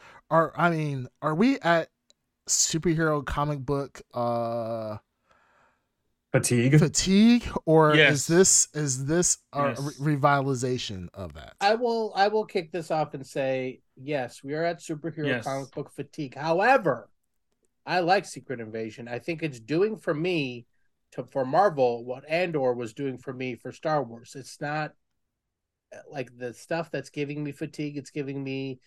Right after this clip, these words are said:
Speaker 4: uh, a new avenue into the world that I like. Like, I like the political, uh, heaviness of this episode. I like the, um, the backroom espionage. I like all that stuff. Nick, uh,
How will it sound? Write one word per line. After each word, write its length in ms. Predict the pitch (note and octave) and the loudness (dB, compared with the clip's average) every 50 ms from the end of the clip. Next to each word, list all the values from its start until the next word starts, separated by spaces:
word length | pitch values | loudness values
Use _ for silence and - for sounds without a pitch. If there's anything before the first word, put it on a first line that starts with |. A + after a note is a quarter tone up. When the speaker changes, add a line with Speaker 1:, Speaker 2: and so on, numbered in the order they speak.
| _ _ _ _ _ _ _ - | _ _ _ _ _ _ _ -12
Speaker 4:
uh, 760 | B2 B2+ B2 B2 B2 B2 A#2+ A#2+ B2 B2 B2 B2 B2 B2+ B2+ - - | -8 -6 -4 -4 -4 -4 -4 -6 -6 -8 -6 -8 -8 -10 -10 -10 -8
a 100 | C#3 C#3 | -8 -6
new 800 | D3 D#3 F3+ F#3 F3+ F#3 F#3 F3+ F3+ F#3 F#3 F#3 F#3+ F#3 F3 _ _ _ _ _ _ _ _ - | -4 -4 -2 -2 0 0 0 2 2 2 0 0 -2 -4 -4 _ _ _ _ _ _ _ _ -2
avenue 600 | D#3 E3 E3 D3 D#3 D3+ D3 C#3+ C#3 C#3 C3+ C3+ | 2 2 2 2 2 0 0 0 0 0 -2 -2
into 320 | C3+ C3+ B2+ - - D3 | -4 -6 -10 -8 -8 -6
the 160 | B2 C3 B2+ A#2 | -4 -4 -4 -2
world 380 | A#2+ B2+ C3 C3 B2+ B2+ A#2+ | -2 0 0 0 0 -2 -4
that 140 | - B2+ C3 | -6 -6 -4
I 100 | B2+ B2 | -4 -4
like. 340 | B2 B2+ B2 A#2 A2 - - | -6 -6 -8 -8 -10 -10 -12
Like, 160 | C3 A#2+ - | -14 -12 -8
I 120 | C#3+ F3 | -6 -6
like 260 | A3+ C4+ B3 A3+ - - | -4 -4 -4 -6 -4 -6
the 100 | B2+ - | -8 -8
political, 840 | - C#3+ C3 B2+ B2+ B2 - - C3 B2 A#2 A2+ A2 A2 C3 - _ _ _ C3+ | -6 -4 -2 -2 -2 -2 -4 -4 -6 -4 -4 -4 -6 -8 -12 -16 _ _ _ -18
uh, 320 | C3 B2 A#2+ A#2 A2+ A2+ A2+ A2 - - - - | -16 -16 -16 -16 -16 -18 -20 -20 -20 -20 -14 -8
heaviness 480 | D3 C#3+ C3 B2+ B2+ B2 B2 A2+ - - | -6 -6 -4 -4 -6 -8 -8 -10 -10 -12
of 120 | A#2+ A2 | -12 -12
this 320 | A2+ A2+ - - - - _ - | -14 -16 -18 -18 -20 -20 _ -14
episode. 500 | C3+ B2+ - _ - - C3 A#2+ A#2+ A#2 | -14 -14 -14 _ -16 -12 -12 -12 -10 -10
I 140 | A#2+ B2+ B2+ | -8 -8 -6
like 300 | C3 C#3+ D3+ D#3 D#3 - - | -4 -4 -6 -6 -8 -10 -10
the, 420 | C#3+ C#3 C3+ C3+ C3+ C3 B2+ - _ _ _ _ _ _ _ _ - | -8 -6 -6 -6 -6 -8 -10 -12 _ _ _ _ _ _ _ _ -8
um, 580 | C3 B2+ B2 B2 B2 A#2+ A#2 A#2 A2+ A2+ A2+ - _ | -4 -2 -2 0 -2 -2 -4 -6 -8 -12 -14 -14 _
the 80 | - B2 | -14 -10
backroom 580 | A2+ B2+ B2 B2+ B2+ - - C3+ C3 B2 A#2 B2 | -6 -4 -4 -4 -4 -6 -6 -6 -6 -4 -4 -6
espionage. 580 | A#2+ - - - C#3+ C3+ B2 B2 C#3 D#3 D#3 F3 | -8 -8 -8 -10 -10 -10 -8 -8 -8 -8 -8 -6
I 100 | G3+ A3+ | -4 0
like 260 | F#3+ E3 E3 D#3+ C#3+ | 0 0 0 0 -2
all 120 | D3 D3 | -4 -2
that 180 | C#3+ B2 B2 - | -2 -4 -6 -8
stuff. 280 | - - B2+ B2 B2 - _ _ _ _ _ _ _ - | -10 -10 -8 -8 -10 -12 _ _ _ _ _ _ _ -12
Nick, 280 | C3 C3+ E3 G3 F#3+ - - | -8 -6 -6 -6 -6 -8 -6
uh, 280 | C#3 C#3 C#3 C3+ C3 | -4 -4 -4 -4 -6